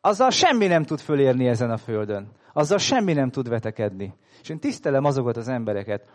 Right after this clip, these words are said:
akik tényleg mindent le tudnak tenni. Persze egy kegyelem is kell hozzá, egy isteni elhívás, tehát most nem kell itten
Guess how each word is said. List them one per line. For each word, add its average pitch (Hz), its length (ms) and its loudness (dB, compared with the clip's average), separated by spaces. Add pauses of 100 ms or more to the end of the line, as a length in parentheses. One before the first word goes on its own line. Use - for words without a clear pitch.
(380)
akik 123 240 -12
tényleg 156 320 0
mindent 160 360 0
le 123 100 0
tudnak 110 360 -8
tenni. 101 380 -10 (160)
Persze 196 240 0
egy 190 100 -6
kegyelem 156 360 0
is 131 140 -2
kell 160 200 -2
hozzá, 135 240 0
egy 131 100 -2
isteni 127 360 -4
elhívás, 117 500 -2
tehát 120 180 -6
most 120 140 -10
nem 135 140 -4
kell 123 160 -2
itten 113 320 -8